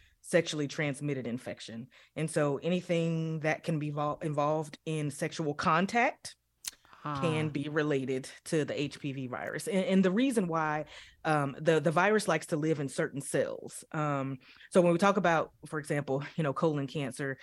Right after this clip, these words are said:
Speaker 1: um, the cells that it attacks are, uh, um, columnar cells, but sorry, that's a little bit too technical, but the, the different types of cells that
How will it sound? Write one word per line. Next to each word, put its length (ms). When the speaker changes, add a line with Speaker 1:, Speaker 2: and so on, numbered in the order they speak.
Speaker 1:
um, 420
the 100
cells 440
that 140
it 80
attacks 580
are, 500
uh, 380
um, 480
columnar 580
cells, 460
but 260
sorry, 300
that's 160
a 20
little 100
bit 140
too 140
technical, 360
but 220
the, 240
the 120
different 380
types 320
of 100
cells 380
that 240